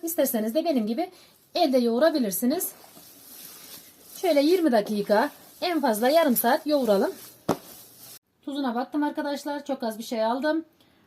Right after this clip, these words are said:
Tuzu biraz az gelmiş. Dört kaşık atmıştım.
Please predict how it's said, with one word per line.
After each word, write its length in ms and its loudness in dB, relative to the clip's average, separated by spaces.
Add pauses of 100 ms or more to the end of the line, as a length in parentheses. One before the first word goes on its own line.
(120)
Tuzu 260 -2
biraz 220 -2
az 220 0
gelmiş. 520 -4 (340)
Dört 180 2
kaşık 280 -6
atmıştım. 640 -4